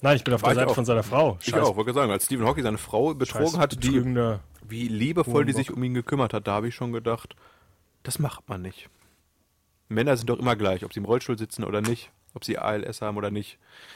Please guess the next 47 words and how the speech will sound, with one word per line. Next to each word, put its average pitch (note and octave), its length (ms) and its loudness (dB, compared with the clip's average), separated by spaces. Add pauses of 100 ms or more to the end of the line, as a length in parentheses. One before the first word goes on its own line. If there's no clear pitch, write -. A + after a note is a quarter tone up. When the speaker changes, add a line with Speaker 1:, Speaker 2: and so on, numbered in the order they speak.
(180)
Speaker 2:
Stephen A#2 340 -6
Hawking, G#2+ 440 -4 (340)
ein G#2+ 100 -16
kleiner A2 260 -6
Schelm. F2+ 360 -8 (640)
Heute C3+ 220 4
spielt A#2+ 300 -2
er G#2+ 180 2
aktiv - 340 -10
in G2+ 60 -8
der G2 200 -6
Serie F#2+ 320 -8 (140)
Big - 180 -12
Bang F#2 260 -10
Theory F#2 320 -10
mit. F#2 180 -14 (480)
Speaker 1:
Leider. G2+ 380 -10 (260)
Also A2 240 -4
auch G#2+ 160 -4
ein A2 60 -12
starker, A2+ 720 -4
äh, G2+ 40 -8 (460)
Speaker 2:
Ja. A#2 120 6
Speaker 1:
Karriereabfall A2+ 580 -2
nach G2+ 220 -6
seinem B2 240 2
Speaker 2:
Ich G#2+ 60 -2
wollt, G#2+ 440 2 (260)
da E3+ 140 -2
kann D#3+ 180 -2
er C#3+ 40 -4
sich C3 120 -8
lieber C3 200 0
mehr A#2+ 140 0
um A2 100 -2
seine, G#2 200 -2
um G#2+ 180 -4
Speaker 1:
Erfolg. G#2 40 -8
Speaker 2:
seine G#2+ 340 -2
physikalischen G#2 560 -4
Abhandlungen G2 360 -4
kümmern, G2 280 -4
als - 180 -10
in G#2+ 120 -12
der G2 100 -4
Serie F#2 240 -8
mitzuspielen. F#2+ 580 -10